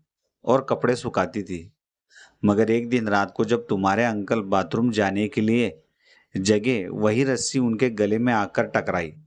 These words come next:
उसकी वजह से उनको काफ़ी चोट लगी थी। फिर वो मेरे ऊपर काफ़ी गुस्सा भी हो गए थे,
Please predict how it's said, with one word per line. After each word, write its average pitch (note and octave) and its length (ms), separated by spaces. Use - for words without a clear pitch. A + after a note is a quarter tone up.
उसकी C3 320
वजह C3+ 300
से C3+ 160
उनको A#2+ 380
काफ़ी B2 340
चोट B2 360
लगी G#2 240
थी। F2 220
फिर A#2+ 140
वो B2+ 120
मेरे A#2 240
ऊपर A#2+ 300
काफ़ी G#2 360
गुस्सा G#2+ 380
भी B2 120
हो B2 140
गए G#2 240
थे, E2+ 200